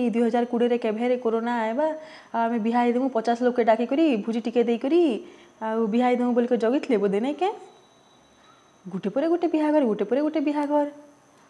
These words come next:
ମାନେ ଲୋକେ ତ ଆଜିକାଲି କମ୍ପିଟିସନ୍ କରବାକେ ପଡ଼ଲାନ ଟପ୍ ଫିଫ୍ଟି ଭିତରେ ଆଇବାର୍ ଲାଗି।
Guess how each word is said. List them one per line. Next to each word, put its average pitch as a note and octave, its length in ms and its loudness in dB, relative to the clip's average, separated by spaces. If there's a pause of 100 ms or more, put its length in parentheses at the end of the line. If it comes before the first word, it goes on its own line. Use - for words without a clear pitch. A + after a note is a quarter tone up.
(120)
ମାନେ D#4+ 220 0
ଲୋକେ C#4+ 280 0
ତ D#4+ 100 0
ଆଜିକାଲି D4+ 300 2
କମ୍ପିଟିସନ୍ D4+ 480 -4
କରବାକେ D4 300 0
ପଡ଼ଲାନ C4 360 2 (180)
ଟପ୍ B3 180 2
ଫିଫ୍ଟି B3 240 -2
ଭିତରେ A#3 280 -2
ଆଇବାର୍ G#3+ 300 2
ଲାଗି। G3+ 200 -4